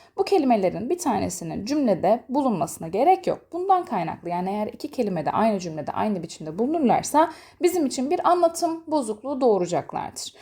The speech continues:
Bu iki kelime bizim için her zaman eş anlamlı biçimde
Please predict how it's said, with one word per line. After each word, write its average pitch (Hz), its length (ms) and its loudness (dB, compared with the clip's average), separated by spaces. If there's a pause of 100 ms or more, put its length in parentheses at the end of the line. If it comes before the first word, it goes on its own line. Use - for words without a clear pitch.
(300)
Bu 349 160 2
iki 359 280 -2
kelime 285 640 4
bizim 330 240 -2
için 311 200 -2
her 339 220 4
zaman 226 300 0
eş 311 180 -4
anlamlı 226 420 -2
biçimde 196 460 -2